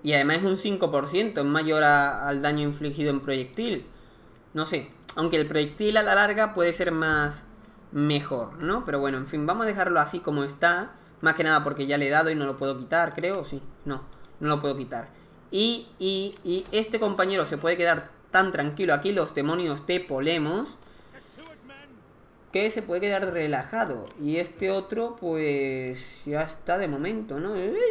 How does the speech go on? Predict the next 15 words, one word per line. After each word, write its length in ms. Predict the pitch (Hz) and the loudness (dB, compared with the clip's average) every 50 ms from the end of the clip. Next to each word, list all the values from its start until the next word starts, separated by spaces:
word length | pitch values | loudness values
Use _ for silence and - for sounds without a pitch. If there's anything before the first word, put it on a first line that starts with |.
| 440 440 | 2 2
yo 80 | - | 0
creo 180 | - 370 330 339 | 0 -2 -4 -4
que 80 | 349 | -6
de 80 | 339 277 | -4 -2
momento 380 | 254 247 220 220 233 226 220 330 | -2 0 0 0 0 0 -2 -4
está 240 | 294 - - 247 | -4 0 -2 -2
genial 420 | 240 - 269 170 165 165 165 156 156 | 0 0 -2 -2 0 0 0 0 0
esto, 400 | 180 226 - - - 175 156 151 | -2 -2 -4 -4 -4 -4 -2 0
¿eh? 200 | 175 214 247 247 - - - - - - - - - - - - - 165 | 0 -2 -4 -6 -10 -16 -20 -20 -20 -20 -20 -20 -20 -20 -16 -10 -6 0
Voy 160 | 165 190 220 | 2 4 4
a 60 | 247 | 4
llevar 440 | 240 240 240 233 220 214 214 208 202 | 4 2 2 4 4 4 4 4 4
a 160 | 190 185 180 | 4 2 2
Timandra 640 | - 170 156 160 170 175 175 160 156 160 180 214 - - - - - - - - - - - - | 2 0 2 2 2 2 0 0 0 2 0 0 -2 -8 -14 -20 -20 -20 -20 -20 -20 -18 -8 -4
aquí. 540 | 143 143 143 160 180 185 196 226 302 - | -4 -4 -2 0 0 0 0 -2 -6 -12